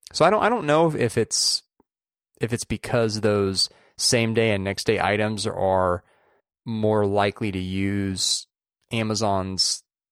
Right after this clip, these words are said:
own carrier service, and then the two-day stuff typically is through a more reliable, like, U P S or FedEx type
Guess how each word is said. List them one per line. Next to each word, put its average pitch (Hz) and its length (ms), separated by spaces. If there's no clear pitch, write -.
own 123 380
carrier 135 540
service, 123 800
and 104 160
then 92 100
the 87 80
two-day 107 380
stuff 107 320
typically 101 500
is 92 360
through 98 340
a 90 120
more 98 400
reliable, 92 680
like, 90 240
U 101 80
P 101 180
S 87 200
or 85 60
FedEx 120 420
type - 320